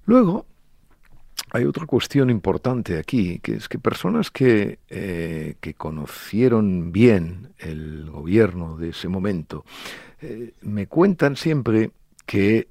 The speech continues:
eh, ese gobierno estuvo atravesado por, por muchos de los problemas, eh,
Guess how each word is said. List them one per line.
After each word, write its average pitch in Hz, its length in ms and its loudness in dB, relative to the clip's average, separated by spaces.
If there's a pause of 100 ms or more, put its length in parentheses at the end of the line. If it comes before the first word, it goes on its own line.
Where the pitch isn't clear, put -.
eh, 78 840 0 (340)
ese - 200 -6
gobierno 220 260 2
estuvo - 260 -2
atravesado 113 580 2
por, - 300 0 (160)
por 78 240 -8 (840)
muchos 98 580 -2
de 95 60 2
los 87 160 0
problemas, 90 460 -2 (440)
eh, - 440 -4